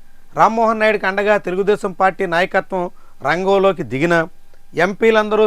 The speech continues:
సోషల్ మీడియాలో మద్దతుగా పోస్టులు చేసినా అవేమీ పనికిరాల.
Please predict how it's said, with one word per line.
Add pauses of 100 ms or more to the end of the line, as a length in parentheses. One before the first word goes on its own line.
(100)
సోషల్
మీడియాలో (320)
మద్దతుగా (140)
పోస్టులు (120)
చేసినా (540)
అవేమీ (120)
పనికిరాల.